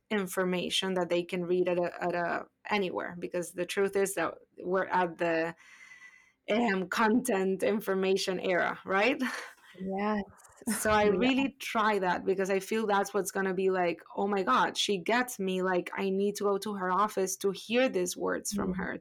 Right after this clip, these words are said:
Speaker 1: to, to see, um, to, to tell my story so I can get that empathy." That's what people are looking for mostly when they're coming to therapy.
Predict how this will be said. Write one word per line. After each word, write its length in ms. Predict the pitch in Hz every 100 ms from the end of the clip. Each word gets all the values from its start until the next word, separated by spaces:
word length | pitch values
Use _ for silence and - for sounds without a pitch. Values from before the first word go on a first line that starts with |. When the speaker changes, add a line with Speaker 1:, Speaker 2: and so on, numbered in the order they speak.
| -
Speaker 1:
to, 240 | 185 185 -
to 120 | 185
see, 560 | - - 233 233 233 - - - _ _ _ _ _ -
um, 460 | 214 196 190 185 -
to, 120 | 208 -
to 160 | 208
tell 260 | 185 214 220
my 160 | 220 208
story 560 | - - 220 240 240
so 180 | - 202
I 140 | 190
can 240 | 190 202 190
get 220 | 190 180
that 200 | 175 -
empathy." 440 | 180 175 175 180
That's 380 | 165 190 247 254
what 200 | 254 208
people 220 | 220 196
are 140 | 190 185
looking 380 | 202 214 208 180
for 240 | 185 180
mostly 720 | 180 185 196 214 220 - 185
when 200 | 180 180
they're 120 | 175 170
coming 300 | 175 170 170
to 120 | 175
therapy. 520 | - - - - -